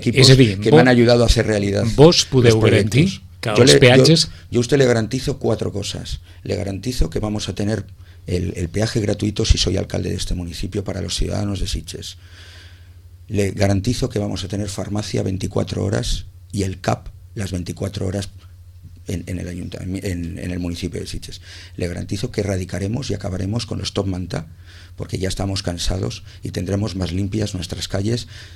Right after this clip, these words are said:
Speaker 1: de los que las tenemos ahora. Lo que no podemos es, eh, enfrentarnos continuamente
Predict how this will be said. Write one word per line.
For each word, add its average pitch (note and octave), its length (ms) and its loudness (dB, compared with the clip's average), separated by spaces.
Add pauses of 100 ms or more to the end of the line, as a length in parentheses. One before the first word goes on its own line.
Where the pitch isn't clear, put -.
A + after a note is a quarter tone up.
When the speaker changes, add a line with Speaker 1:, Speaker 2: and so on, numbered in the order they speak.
(100)
Speaker 1:
de G#2 120 -4
los F#2 140 -2
que - 100 -4
las F2+ 140 -6
tenemos G2 360 -6
ahora. F2 300 -10
Lo F2+ 80 -18
que F#2 100 -12
no F#2 120 -8
podemos G2+ 440 -6 (300)
es, - 420 0
eh, - 720 -10
enfrentarnos G2+ 760 -4
continuamente F#2+ 840 -6